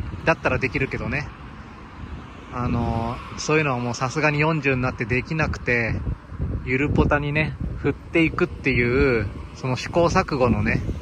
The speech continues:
四十六歳、四十代を、えー、ご覧いただければなと思ってます。そんなチャンネル作りになればなと思ってます。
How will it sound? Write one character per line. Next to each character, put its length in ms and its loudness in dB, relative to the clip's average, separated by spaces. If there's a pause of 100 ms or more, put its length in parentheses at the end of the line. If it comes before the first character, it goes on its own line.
(300)
四 240 4
十 180 6
六 240 -2
歳、 240 4
四 220 0
十 180 4
代 220 2
を、 240 0 (640)
え 340 -4
ー、 40 -4
ご 100 0
覧 220 2
い 40 2
た 120 2
だ 80 2
け 100 0
れ 80 4
ば 120 2
な 180 0
と 100 -4
思 120 2
っ 40 -4
て 100 -4
ま 160 0
す。 160 -14 (440)
そ 160 0
ん 40 2
な 120 4
チ 100 0
ャ 60 6
ン 60 0
ネ 100 4
ル 80 6
作 220 4
り 100 4
に 80 0
な 80 2
れ 100 0
ば 120 -4
な 220 4
と 120 -2
思 140 0
っ 20 -2
て 100 2
ま 180 2
す。 140 -8